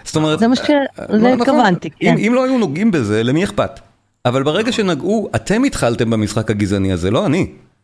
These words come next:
Speaker 3: נכון.
Speaker 1: אתם אומרים, "טולקין גזען, ולכן אנחנו צריכים לשנות את צבע העור של האלפים."
Speaker 3: לא, הם, הם גם
Speaker 1: זה,
Speaker 3: אומרים לך,
Speaker 1: את יודעת.
Speaker 3: אתה ב-, זה שאתה מעריץ את
Speaker 1: נכון.
Speaker 3: טולקין, אתה גזען, אז עכשיו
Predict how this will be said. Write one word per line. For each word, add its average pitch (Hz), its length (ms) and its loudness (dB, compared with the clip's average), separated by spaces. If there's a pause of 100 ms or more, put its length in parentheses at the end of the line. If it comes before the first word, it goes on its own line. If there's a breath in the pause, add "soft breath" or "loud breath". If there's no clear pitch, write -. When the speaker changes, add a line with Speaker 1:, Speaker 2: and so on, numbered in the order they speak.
(300)
Speaker 3:
נכון. 120 240 -6
Speaker 1:
אתם 208 320 0 (340)
אומרים, 151 300 2
"טולקין 202 400 0
גזען, 135 420 -2
ולכן 139 400 -2
אנחנו 151 300 -2
צריכים 156 380 -2
לשנות 143 340 0
את 135 80 -4
צבע 131 200 -2
העור 127 160 0
של 120 140 -4
האלפים." 220 320 -4
Speaker 3:
לא, 175 140 2
הם, 147 140 -2
הם 135 160 -2
גם 143 240 -2
Speaker 1:
זה, 156 160 2
Speaker 3:
אומרים 226 200 2
לך, 180 80 0
Speaker 1:
את 285 80 2
יודעת. 147 180 2
Speaker 3:
אתה 165 100 0
ב-, 156 220 -4
זה 170 120 -6
שאתה 180 180 -4
מעריץ 165 260 0
את 185 60 -2
Speaker 1:
נכון. 214 140 0
Speaker 3:
טולקין, 185 200 -4
אתה 147 180 -8
גזען, 139 800 -4 (140)
אז 135 180 -6
עכשיו 226 220 0